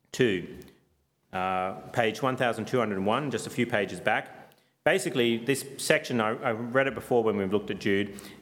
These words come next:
Jude, and this section from Jude and this section from two Pe-, uh, two Peter, uh, very similar. Oh, sorry, not, uh, one page,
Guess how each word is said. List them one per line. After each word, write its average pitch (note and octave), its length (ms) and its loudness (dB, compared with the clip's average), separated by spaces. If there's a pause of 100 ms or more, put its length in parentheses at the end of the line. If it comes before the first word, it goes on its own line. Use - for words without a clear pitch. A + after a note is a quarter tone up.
(120)
Jude, E3+ 360 6
and C#3 360 -2
this C#3+ 160 2
section C#3 300 0
from A#2 180 0
Jude B2+ 380 4
and G#2+ 460 0
this B2 240 0
section B2+ 280 0
from G#2+ 180 -2
two B2+ 180 0
Pe-, B2 240 0
uh, A2+ 200 -2
two - 160 -2
Peter, A2 340 2 (400)
uh, G#2 280 4
very C3+ 340 2
similar. F#2+ 420 0 (600)
Oh, G2 80 0
sorry, G#2+ 200 0
not, G#2+ 220 0 (180)
uh, F#2+ 420 -2
one B2 200 0
page, A#2 320 -2